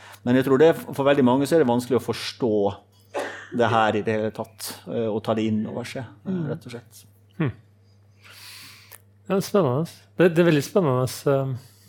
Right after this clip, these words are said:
Speaker 2: tema. Hvordan, eh, hva, altså, eh, jeg synes jo det er litt artig når du liksom drar litt sånn linjer da,
Speaker 1: Mm.
Speaker 2: i forhold til hvordan, hvor, hvor, hvordan var det før,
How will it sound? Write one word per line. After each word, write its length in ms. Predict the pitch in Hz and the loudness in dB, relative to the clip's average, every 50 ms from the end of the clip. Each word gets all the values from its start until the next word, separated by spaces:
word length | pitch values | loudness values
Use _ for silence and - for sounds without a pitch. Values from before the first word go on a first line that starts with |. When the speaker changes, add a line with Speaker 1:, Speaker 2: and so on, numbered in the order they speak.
| - _ _ _ _ - - - - - - | -20 _ _ _ _ -20 -20 -20 -20 -10 -2
Speaker 2:
tema. 480 | - 147 139 123 113 110 110 113 127 139 | 2 2 4 4 2 2 2 2 0 0
Hvordan, 300 | 123 - 165 160 - - - - - - _ - | 0 -2 -4 -4 -8 -14 -20 -20 -20 -20 _ -20
eh, 420 | - - - - - - - - - - | -18 -18 -18 -16 -18 -18 -16 -16 -12 -2
hva, 140 | - 185 202 214 240 233 | 2 2 4 4 4 2
altså, 220 | 214 135 147 156 160 151 - - - - - - - - - _ - - _ _ _ - _ _ _ _ _ - | 2 4 4 4 4 4 2 -2 -10 -20 -20 -20 -20 -20 -20 _ -20 -20 _ _ _ -20 _ _ _ _ _ -6
eh, 440 | 269 180 131 127 123 123 123 127 123 131 170 - | -2 0 0 0 0 0 -2 -2 -4 -6 -4 -4
jeg 100 | - 127 | -4 -2
synes 180 | - 165 127 - | 0 -2 -2 0
jo 60 | 120 | 0
det 80 | 113 117 | 0 2
er 60 | 120 | 2
litt 120 | 123 127 127 | 2 0 0
artig 160 | - - 104 | 0 0 -2
når 100 | 107 113 | -2 0
du 80 | 110 117 117 | 0 0 2
liksom 260 | 117 117 120 127 117 | 2 0 0 0 2
drar 120 | 120 120 120 | 2 2 2
litt 80 | 117 - | 2 2
sånn 100 | 143 143 | 2 2
linjer 300 | 147 151 143 131 131 156 | 2 2 2 2 4 4
da, 100 | 180 135 - - - | 2 2 0 -4 -4
Speaker 1:
Mm. 240 | - 135 123 117 110 | -2 0 2 2 2
Speaker 2:
i 40 | 139 | 2
forhold 240 | 120 - 156 117 104 | 2 2 0 2 0
til 80 | 135 - | -2 -4
hvordan, 460 | - - - 139 - - - 165 - 170 - - - - | -2 -4 -4 -4 -4 -8 -10 -8 -6 -8 -8 -10 -12 -16
hvor, 380 | - - - 151 147 151 156 190 - - - | -6 0 2 2 4 2 2 0 -4 -8 -6
hvor, 240 | - - 156 160 143 | -2 0 2 2 0
hvordan 200 | - 165 - - | -2 -4 0 2
var 100 | 202 170 | 4 4
det 100 | 135 135 | 4 2
før, 380 | - - 156 165 180 196 208 226 | 2 4 6 6 6 6 4 2